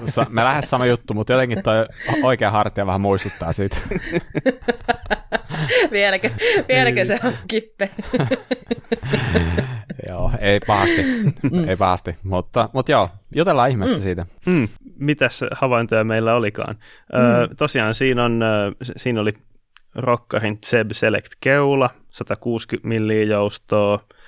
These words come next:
Speaker 3: ö, rungossa hiilikuituinen etukolmio, alumiininen takahaarukka, satakuusikymmentä milliä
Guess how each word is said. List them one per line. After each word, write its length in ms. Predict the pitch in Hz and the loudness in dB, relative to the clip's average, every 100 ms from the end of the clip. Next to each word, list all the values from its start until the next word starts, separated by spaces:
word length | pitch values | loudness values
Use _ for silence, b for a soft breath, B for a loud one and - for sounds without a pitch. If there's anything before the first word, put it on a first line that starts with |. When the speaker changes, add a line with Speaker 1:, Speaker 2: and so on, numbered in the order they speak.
| b b b - | b b b -8
Speaker 3:
ö, 280 | 95 87 95 _ _ - | -6 -6 -8 _ _ -12
rungossa 480 | - 127 117 104 - | 0 2 4 2 0
hiilikuituinen 840 | 107 117 107 104 104 101 101 98 101 | 2 2 2 2 0 2 0 0 -2
etukolmio, 720 | 101 - 104 98 98 98 98 - - | -2 -2 0 0 -2 -2 -4 -8 -8
alumiininen 720 | 101 104 98 98 98 95 98 | -2 0 0 0 -2 -2 -4
takahaarukka, 880 | - 98 98 101 101 - - - 101 - - - | -4 -2 -2 0 0 -2 -8 -2 -2 -2 -18 -8
satakuusikymmentä 760 | - 107 104 101 98 - - 110 | -2 0 0 0 0 -2 -4 -2
milliä 420 | 101 98 101 | -2 0 0